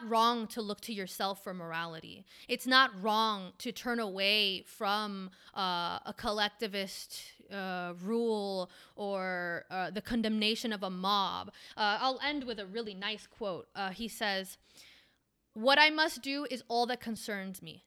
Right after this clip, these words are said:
not what the people think." And it seems simple. It seems almost cliche, like, "I don't care what people think." But I mean, really, do you not? Uh, so,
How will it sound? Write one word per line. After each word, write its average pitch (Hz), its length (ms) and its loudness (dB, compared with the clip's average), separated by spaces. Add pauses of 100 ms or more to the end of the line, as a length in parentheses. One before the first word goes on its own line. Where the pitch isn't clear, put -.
not 156 300 -6
what 294 140 -8
the 330 80 -8
people 254 340 -8
think." - 440 -8
And 294 100 2
it 330 80 -4
seems 415 260 -2
simple. 403 440 -4
It 208 100 -8
seems 311 240 0
almost 294 320 0
cliche, 240 540 -2
like, 208 240 -2
"I 277 120 6
don't 370 160 2
care 262 140 2
what 214 140 -2
people 220 280 -8
think." 240 360 -6 (300)
But 381 100 2
I 392 80 0
mean, 392 200 -4 (300)
really, 262 300 -2
do 233 140 -4
you 202 280 -4
not? 175 500 -12 (400)
Uh, 277 200 -4
so, 262 400 -2